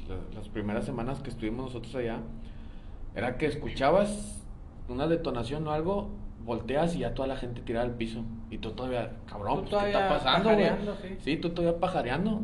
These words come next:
Speaker 2: Ajá.
Speaker 1: Y era de que ya, y pues como va a pasar el tiempo, ya nada más escuchas y ya más estás viendo a dónde.
Speaker 2: Ya por, por instinto,
Speaker 1: Ya
Speaker 2: ¿no?
Speaker 1: por instinto, ya escu-,
Speaker 2: Ya
Speaker 1: ya.
Speaker 2: la gente ya se,
Speaker 1: Sí, sí,
Speaker 2: se al
Speaker 1: sí.
Speaker 2: suelo, ¿no?
Speaker 1: Sí.
Speaker 2: Como hay un video de un reportero, ¿no? Que está ahí en el puente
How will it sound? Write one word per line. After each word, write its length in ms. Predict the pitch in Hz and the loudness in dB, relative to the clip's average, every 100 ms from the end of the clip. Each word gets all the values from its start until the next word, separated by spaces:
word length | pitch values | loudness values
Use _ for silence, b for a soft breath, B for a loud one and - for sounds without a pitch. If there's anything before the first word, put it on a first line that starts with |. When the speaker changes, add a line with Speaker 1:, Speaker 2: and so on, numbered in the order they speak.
| - | -4
Speaker 2:
Ajá. 120 | - 123 | -6 -6
Speaker 1:
Y 320 | 104 98 95 | -4 -4 -2
era 180 | 98 123 | 0 2
de 180 | 127 | 0
que 160 | - 110 | -2 -2
ya, 300 | 101 104 104 | 0 0 -2
y 120 | 113 104 - | -4 -4 -4
pues 160 | 92 | -6
como 240 | - 90 90 | -4 -2 0
va 60 | |
a 80 | 101 | 0
pasar 240 | 143 143 147 | 2 2 0
el 80 | |
tiempo, 280 | 143 165 165 | 6 4 6
ya 80 | 147 | 6
nada 140 | 147 156 | 6 4
más 120 | 165 | 2
escuchas 360 | 165 165 160 147 | 2 2 2 4
y 60 | |
ya 120 | 127 113 | 4 2
más 200 | 117 117 | 0 -2
estás 300 | 117 127 127 | -2 -2 0
viendo 220 | 131 127 | 0 2
a 40 | |
dónde. 380 | 123 123 123 104 127 | 0 2 0 0 0
Speaker 2:
Ya 160 | 151 | 0
por, 180 | 185 190 - | 0 -2 -2
por 160 | 156 151 | -2 -2
instinto, 460 | 139 160 165 - | -4 -4 -4 0
Speaker 1:
Ya 120 | 101 | 0
Speaker 2:
¿no? 60 | 101 | 2
Speaker 1:
por 140 | 117 | 0
instinto, 440 | 120 101 - - 110 | 0 -2 -4 -4 -2
ya 220 | 95 95 | -2 -2
escu-, 220 | 98 107 - | -2 -6 -6
Speaker 2:
Ya 120 | 139 127 | -2 0
Speaker 1:
ya. 60 | |
Speaker 2:
la 40 | 123 | 0
gente 320 | 160 156 160 | 0 -2 -2
ya 340 | 151 147 143 - - | 0 -2 -2 -8 -10
se, 120 | - 151 | -6 -2
Speaker 1:
Sí, 280 | 95 113 | 0 0
sí, 140 | - - | 0 -4
Speaker 2:
se 80 | - | -4
al 140 | - | -4
Speaker 1:
sí. 60 | - | -4
Speaker 2:
suelo, 300 | 135 139 135 | -4 -4 -4
¿no? 200 | 123 - | -6 -6
Speaker 1:
Sí. 180 | - - | -6 -4
Speaker 2:
Como 160 | 98 151 | -2 -2
hay 80 | |
un 60 | 160 | -2
video 200 | 170 165 | -2 -2
de 60 | 180 | -2
un 60 | |
reportero, 500 | 170 165 151 156 160 | -2 -4 -6 -4 -4
¿no? 100 | 175 | -4
Que 80 | 180 | -6
está 160 | 165 160 | -4 0
ahí 400 | 160 170 165 147 | 0 0 0 -2
en 100 | 139 | -2
el 80 | 135 | -4
puente 300 | 196 190 | -4 -4